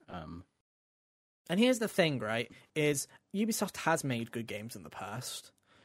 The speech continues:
Speaker 2: I still
Speaker 1: Yeah.
Speaker 2: have faith that they will make a good game in the future. It's just, they just make
Speaker 1: Come on,
Speaker 2: mediocre, like,
Speaker 1: Hexy.
Speaker 2: Assassin's Creed is at a slump at the moment. Far Cry has been in a slump since Far Cry five came out, and they're just, they're just, they're just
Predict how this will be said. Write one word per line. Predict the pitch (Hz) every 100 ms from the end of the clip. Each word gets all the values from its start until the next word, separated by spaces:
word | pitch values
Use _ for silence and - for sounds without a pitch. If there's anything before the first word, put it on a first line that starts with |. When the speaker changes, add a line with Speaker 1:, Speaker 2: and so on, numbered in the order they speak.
| -
Speaker 2:
I | 147
still | 147 - 156
Speaker 1:
Yeah. |
Speaker 2:
have | 160 151
faith | - 151 139 - -
that | - 147
they | 147
will | 147 143
make | 147 139
a |
good | 143 143
game | - 135 135
in | 139
the |
future. | 135 185 156 - 110 - _ - -
It's | - - -
just, | 170 151 - - - _ _ _ -
they | 156 165
just | 170 185 165
make | 147 160 170
Speaker 1:
Come | 139
on, | 147
Speaker 2:
mediocre, | 143 143 147 175
like, | 139
Speaker 1:
Hexy. | -
Speaker 2:
Assassin's | 190 170 165 156
Creed | - 165 151 117 - _ -
is | 131
at | 139 123
a |
slump | - - 131 123
at | 127
the | 117
moment. | 110 107 101 - - -
Far | - 170 170
Cry | - 139 120 113 113 -
has | 139
been | 131 135
in | 135
a |
slump | - - 135 -
since | 143 131
Far | 131 123
Cry | - 120 113
five | 120 - - - 139 127 127
came | 120 110
out, | 107 110
and | 123 120
they're | 113
just, | 131 143
they're | 135 131 139
just, | 139 147
they're | 151 131
just | 131